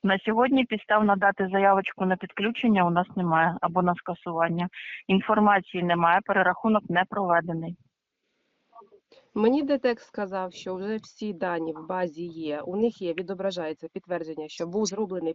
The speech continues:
Speaker 2: перерахунок. Якщо ви кажете, що у вас нічого немає, перерахунку немає, на-, чого тоді мені детек говорить, що він є?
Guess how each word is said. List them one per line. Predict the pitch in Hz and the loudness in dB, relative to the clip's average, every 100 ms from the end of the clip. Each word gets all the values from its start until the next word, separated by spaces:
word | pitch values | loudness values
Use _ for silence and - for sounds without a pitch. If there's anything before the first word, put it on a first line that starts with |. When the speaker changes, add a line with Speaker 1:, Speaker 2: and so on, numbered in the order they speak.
| - | -4
Speaker 2:
перерахунок. | 196 214 196 190 - 147 151 208 - - - _ | -6 -4 -6 -8 -4 0 0 0 -10 -18 -20 _
Якщо | 233 - 269 | 2 4 6
ви | 247 | 4
кажете, | - 226 226 214 202 196 175 170 | 4 2 2 -2 0 0 0 -2
що | 170 - 185 | -2 -2 -2
у | 180 170 165 | -10 -8 -8
вас | 175 208 - | -10 -10 -10
нічого | 190 - 196 190 | -14 -12 -14 -8
немає, | 180 185 202 190 | -8 -6 -6 -6
перерахунку | 180 170 170 202 190 180 | -8 -8 -10 -12 -12 -8
немає, | 180 165 160 | -6 -6 -6
на-, | 165 175 - | -6 -6 -8
чого | - 202 | -8 -4
тоді | 233 180 | -4 -6
мені | 180 180 | -8 -6
детек | 175 196 | -8 -8
говорить, | 180 180 190 180 | -10 -10 -10 -10
що | - 160 | -12 -12
він | 165 160 | -10 -10
є? | 147 | -12